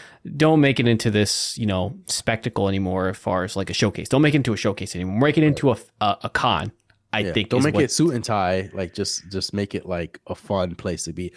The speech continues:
Speaker 2: We've talked about this, right? We want, we're like, "Hey, why isn't there a gaming convention?" Like, there is. pax, you can consider a gaming convention, but,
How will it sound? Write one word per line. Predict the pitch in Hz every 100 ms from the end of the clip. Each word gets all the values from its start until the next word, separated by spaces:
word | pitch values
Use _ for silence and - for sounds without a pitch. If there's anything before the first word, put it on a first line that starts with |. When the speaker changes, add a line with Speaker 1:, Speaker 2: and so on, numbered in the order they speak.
| -
Speaker 2:
We've | 151 165
talked | 311 -
about | - - -
this, | - 98
right? | 107
We | 113
want, | 120 123 -
we're | 156
like, | 120 -
"Hey, | 185 120 76 _ _ _ _ _ _ _ _
why | - 143 240
isn't | 190 202
there | 185 156
a | 107
gaming | - 107 101 95
convention?" | 90 95 80 78 78 - - -
Like, | 92 -
there | 135 240
is. | 123 85 85
pax, | - 117 135 -
you | 123
can | 101
consider | 104 - 95
a | 85
gaming | 87 82
convention, | - 67 76 - -
but, | -